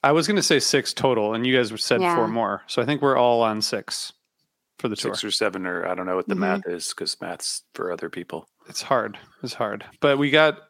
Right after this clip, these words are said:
Speaker 1: we got, I just realized today, because I'm not smart at stuff, we have a three-night run in Al-, in Alpharetta this weekend.
Speaker 2: Oh,
Speaker 1: Which
Speaker 2: wow.
Speaker 1: is, that's,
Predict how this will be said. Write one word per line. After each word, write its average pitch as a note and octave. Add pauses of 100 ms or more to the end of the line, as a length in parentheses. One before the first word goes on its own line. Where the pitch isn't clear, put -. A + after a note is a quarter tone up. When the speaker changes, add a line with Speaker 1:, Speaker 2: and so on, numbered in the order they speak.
(240)
Speaker 1:
we D#3
got, E3
I C#3+
just F#3
realized C#3
today, A#2
because A2
I'm A2
not G#2+
smart A#2
at G#2+
stuff, - (340)
we C3+
have C#3
a B2+
three-night F3
run C3 (380)
in A#2+
Al-, A#2+
in B2+
Alpharetta A#2 (640)
this -
weekend. G#2+
Speaker 2:
Oh, A3 (100)
Speaker 1:
Which C#4
Speaker 2:
wow. -
Speaker 1:
is, E3 (560)
that's, -